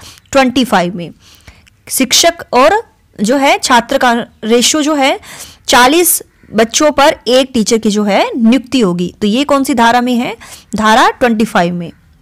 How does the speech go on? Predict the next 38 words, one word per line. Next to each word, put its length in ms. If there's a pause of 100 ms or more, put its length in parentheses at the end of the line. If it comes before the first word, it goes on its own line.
(1900)
भारत 260
सरकार 360
ने 140
बच्चों 300
के 100
लिए 140
मुफ्त 340
एवं 340
अनिवार्य 500
शिक्षा 340
अधिकार 340
अधिनियम 400
किस 260
वर्ष 340
में 200
लागू 320
किया 280
था? 240
तो 160
ये 140
किया 200
था 100
दो 200
हज़ार 440 (400)
नौ 160
में। 200 (480)
Free 240
and 300
Compulsory 680
Education 580
Act 440 (200)
टू 180
थाउजेंड 440
नाइन 240
में 140
जो 120
है 160
ये 220